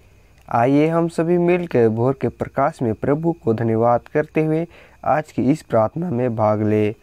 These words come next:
क्रूस का चिन्ह, पिता और पुत्र और पवित्र आत्मा के नाम पर, आमीन।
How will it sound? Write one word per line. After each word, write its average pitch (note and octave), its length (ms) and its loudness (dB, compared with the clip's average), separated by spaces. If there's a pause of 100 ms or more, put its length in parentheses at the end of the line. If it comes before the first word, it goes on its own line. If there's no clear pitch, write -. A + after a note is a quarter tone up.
(360)
क्रूस D3 280 0
का A2+ 220 0
चिन्ह, F3+ 440 -2
पिता F#3 320 -2
और A#2+ 260 -2
पुत्र C#3 400 -4
और A#2+ 160 -2
पवित्र C3+ 280 -4
आत्मा B2 420 -2 (720)
के A#2+ 100 -2
नाम A2 320 0
पर, D#3 260 -4 (420)
आमीन। A2 640 -2